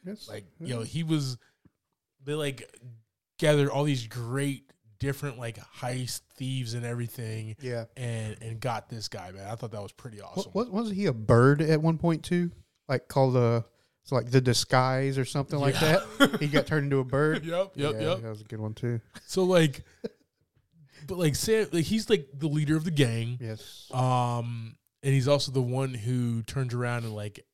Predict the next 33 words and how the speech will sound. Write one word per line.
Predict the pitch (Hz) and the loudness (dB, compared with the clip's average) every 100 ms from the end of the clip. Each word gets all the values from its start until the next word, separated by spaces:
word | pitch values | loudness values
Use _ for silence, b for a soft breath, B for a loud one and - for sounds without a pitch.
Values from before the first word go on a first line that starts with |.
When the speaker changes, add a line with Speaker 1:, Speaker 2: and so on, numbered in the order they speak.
| - | -6
Speaker 2:
influences | 131 120 135 123 107 107 | -4 -2 -4 -6 -6 -8
them | 120 117 110 | -8 -8 -8
to | - 117 | -10 -10
go | 104 123 113 | -6 -4 -4
good | 104 110 120 110 98 | -6 -6 -4 -6 -10
because | 107 - 120 107 104 101 - b b b b b _ _ _ | -18 -14 -10 -10 -10 -12 -18 b b b b b _ _ _
somebody, | - - 135 120 113 110 101 _ _ _ _ _ _ _ _ - | -10 -8 -6 -8 -10 -12 -16 _ _ _ _ _ _ _ _ -18
it | 123 - 127 | -18 -12 -2
goes | 139 131 | 0 0
along | 131 120 | -2 -6
with | |
the | - | -10
plot, | - - 139 123 | -12 -4 -2 -2
Speaker 1:
Yeah, | 120 | -4
Speaker 2:
but | 110 | -8
Speaker 1:
yeah. | 107 - | -14 -8
Speaker 2:
there | 135 | -2
was | 131 120 110 | -2 -2 -6
a, | 113 110 104 101 - | -8 -8 -10 -14 -12
there | 123 | -8
was | 113 | -6
somebody | 143 127 | -6 -6
who | 107 107 | -8 -10
pours | - 139 135 113 | -10 -6 -4 -4
into | 123 117 | -8 -10
him. | 101 98 - 92 _ 135 | -14 -18 -20 -20 _ -6
Speaker 1:
Yeah. | 117 113 107 - | -4 -4 -6 -12
Speaker 2:
Right? | 110 107 113 - | -10 -8 -8 -10
And | 110 107 | -12 -12
he | 104 | -10
gets | 104 127 - | -8 -8 -8
that, | 123 107 - | -10 -10 -12
that | 113 107 | -12 -14